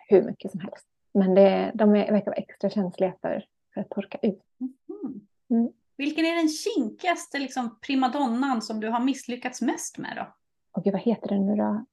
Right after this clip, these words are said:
Speaker 1: Eh, ska se. En av de här betorna.
Speaker 2: Ja, är det strandbete eller kaukasusbeta?
Speaker 1: Kaukasusbeta, precis.
Speaker 2: Mm.
Speaker 1: Den, den har jag inte lyckats med alls.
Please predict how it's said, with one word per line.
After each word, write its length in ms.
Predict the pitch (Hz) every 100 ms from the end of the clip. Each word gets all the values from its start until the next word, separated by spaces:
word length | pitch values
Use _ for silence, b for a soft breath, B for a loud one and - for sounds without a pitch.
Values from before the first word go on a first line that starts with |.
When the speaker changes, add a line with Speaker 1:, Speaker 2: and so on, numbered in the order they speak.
| _ -
Speaker 1:
Eh, 760 | 202 196 202 214 226 233 233 214
ska 160 | -
se. 540 | 208 _ - 208 202 208 - _ _ _ _ -
En 100 | 208
av 40 |
de 120 | 196 202
här 140 | 196 277 - _ _ _
betorna. 720 | 202 233 214 - - 220 214 202 _ _
Speaker 2:
Ja, 260 | 254 254 226
är 100 | 220
det 60 |
strandbete 800 | 233 - 262 240 208 214 269 254 -
eller 100 | 185
kaukasusbeta? 960 | 196 240 208 190 196 196 240 202 - 165 - _ _
Speaker 1:
Kaukasusbeta, 880 | - 262 247 226 214 - - - - - -
precis. 220 | 220 240
Speaker 2:
Mm. 140 | 208 170
Speaker 1:
Den, 240 | 226 190 202 - _ _
den 260 | 202 214 185
har 60 |
jag 100 | 196
inte 180 | 180 156
lyckats 460 | 185 - - - - _ _ -
med 120 | -
alls. 180 | - -